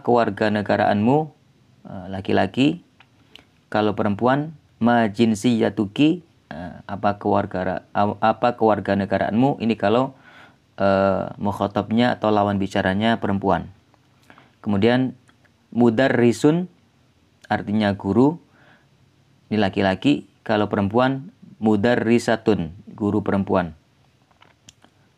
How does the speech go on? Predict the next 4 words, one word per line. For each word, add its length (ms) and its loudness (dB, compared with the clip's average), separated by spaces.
"Ma'assalamah", 960 2
ini 560 -2
selamat 400 0
jalan. 320 2